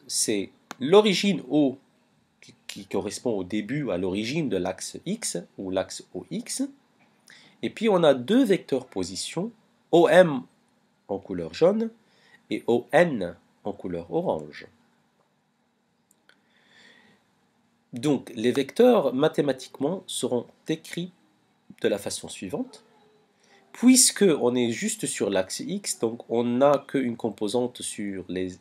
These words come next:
les vecteurs unitaires I pour les deux cas,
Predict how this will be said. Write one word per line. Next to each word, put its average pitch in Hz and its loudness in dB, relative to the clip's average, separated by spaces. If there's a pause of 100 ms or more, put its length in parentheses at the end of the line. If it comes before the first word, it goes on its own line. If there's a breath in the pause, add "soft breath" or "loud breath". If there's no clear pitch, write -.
les 90 -6
vecteurs 92 -6
unitaires 92 -4
I 147 -6 (360)
pour 98 -8
les 98 -6
deux 92 -12
cas, 139 -10